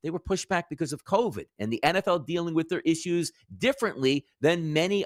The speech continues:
other sports leagues. So we do have two games tonight in the N F L. We'll see how that plays out, and then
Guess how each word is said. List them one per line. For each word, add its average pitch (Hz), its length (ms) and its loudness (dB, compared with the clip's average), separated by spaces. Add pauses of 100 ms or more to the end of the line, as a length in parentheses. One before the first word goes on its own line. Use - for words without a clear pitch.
other 127 520 2
sports - 520 -2
leagues. - 440 -2 (180)
So 131 160 2
we 127 160 0
do 123 140 -2
have 120 180 2
two - 160 -6
games 107 320 0
tonight 131 200 0
in - 40 -14
the 160 80 2
N 143 80 4
F - 140 0
L. 139 180 2
We'll 143 80 -12
see - 120 2
how 139 80 6
that 139 180 -2
plays 143 320 0
out, 127 160 4
and 135 100 -6
then 127 160 -4